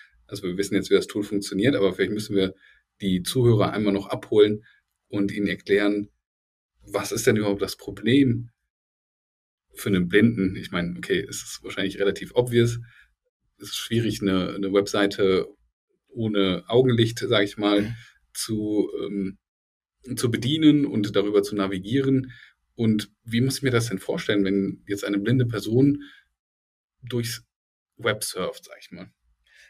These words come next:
Speaker 2: Ja, wir haben die Reihenfolge jetzt ein bisschen verkackt, ne? Also,
Speaker 1: <laughs>
Speaker 2: ähm,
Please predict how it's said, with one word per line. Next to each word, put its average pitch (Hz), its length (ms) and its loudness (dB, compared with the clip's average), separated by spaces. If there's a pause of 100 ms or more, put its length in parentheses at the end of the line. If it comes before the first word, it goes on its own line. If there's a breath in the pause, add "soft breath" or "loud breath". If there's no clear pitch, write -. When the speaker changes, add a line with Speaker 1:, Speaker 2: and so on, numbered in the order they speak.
(100)
Speaker 2:
Ja, 123 100 -4
wir 127 60 -2
haben 131 100 -4
die 127 80 0
Reihenfolge 185 500 2
jetzt 165 180 -2
ein 165 60 -2
bisschen - 720 -8
verkackt, - 580 -8
ne? 175 280 0
Also, 135 460 4
Speaker 1:
<laughs> 127 360 0
Speaker 2:
ähm, 135 340 4